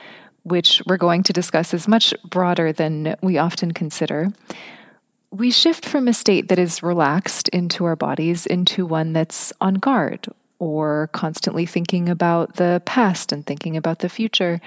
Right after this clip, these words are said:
as ways of protecting ourselves from experiencing that trauma again. And it doesn't matter how much we talk it out or journal it out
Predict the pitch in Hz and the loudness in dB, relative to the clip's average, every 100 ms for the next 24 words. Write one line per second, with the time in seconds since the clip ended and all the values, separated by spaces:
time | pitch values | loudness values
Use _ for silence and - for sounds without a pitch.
0 | - - - - - _ - 233 - 214 | -14 -14 -14 -18 -20 _ 2 2 2 2
1 | 277 294 233 - - 190 208 196 202 175 | 2 2 -2 -2 -6 -2 -2 0 0 0
2 | 160 - 156 143 - - 165 156 - 160 | 0 0 0 0 -4 -4 -4 -4 -6 -6
3 | - 165 156 156 160 147 135 - 151 147 | -4 -2 -4 -4 -4 -4 -6 -6 -6 -6
4 | - 151 - - - - - - - - | -8 -4 -4 -4 -6 -14 -16 -20 -20 -20
5 | - _ _ _ _ - 202 196 190 180 | -20 _ _ _ _ 2 4 4 4 2
6 | - _ _ - 214 214 208 196 190 180 | -2 _ _ 2 4 2 2 2 4 2
7 | 175 180 165 160 - 151 - _ - - | 0 -2 -4 -4 -8 -12 -14 _ -16 -4
8 | 285 277 247 226 208 202 - - 160 151 | -2 2 4 4 4 0 -4 -4 -2 -2
9 | - 240 240 226 214 196 175 160 160 - | 2 4 4 4 4 6 4 4 2 0